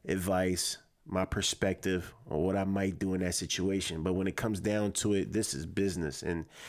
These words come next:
these men are businessmen, and they're going to have to take care of themselves and get the numbers and the years on those contracts that they want." Ambrose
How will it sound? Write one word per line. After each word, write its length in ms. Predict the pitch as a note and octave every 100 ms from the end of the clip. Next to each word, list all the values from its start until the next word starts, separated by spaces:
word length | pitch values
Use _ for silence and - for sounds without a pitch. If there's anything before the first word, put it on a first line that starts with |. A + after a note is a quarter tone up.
| -
these 240 | F#2+ A2+
men 180 | G2+ A2
are 120 | F#2+
businessmen, 760 | F2 G#2 G#2+ G2+ F2+ E2+ D#2+ D#2+
and 160 | - E2
they're 120 | G2
going 280 | F#2 G#2 F#2+
to 140 | D2+
have 200 | F#2 F2+
to 100 | F2+
take 340 | - - F#2 -
care 300 | - F2+ F2+
of 140 | D#2
themselves 720 | F2 E2+ - F2+ F2+ E2 - - - - -
and 180 | F2
get 160 | D#2+ F#2+
the 80 | F2+
numbers 520 | F2+ F#2 F#2 F2+ E2
and 100 | D#2
the 180 | D2 F#2
years 360 | F#2 F2+ F2
on 100 | C#2
those 180 | E2+ E2
contracts 500 | - F2+ F2+ F#2+ F2+
that 240 | F2 E2 E2+
they 340 | F#2 F2+ F2+ -
want." 600 | E2 E2 D#2 B1+ - - - - - - - _ -
Ambrose 720 | G#2+ A2 G2 F2+ C2 - -